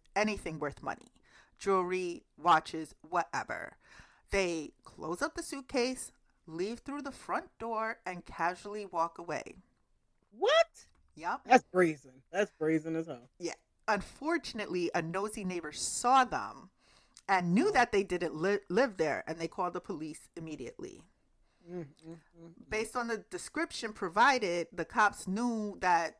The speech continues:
Speaker 1: it was Richard because he had been a nuisance to the cops since he was a kid.
Speaker 2: Oh, jeez.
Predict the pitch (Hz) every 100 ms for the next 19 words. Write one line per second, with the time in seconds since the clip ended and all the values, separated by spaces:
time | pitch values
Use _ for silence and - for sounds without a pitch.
0 | _ - 175 156 160 220 214 185 165 -
1 | - 160 - 233 220 202 185 180 175 175
2 | 170 175 - 165 - 165 160 - 147 123
3 | - 147 - 147 160 135 - 139 - _
4 | _ _ _ _ _ - - - - -
5 | 160 143 156 143 -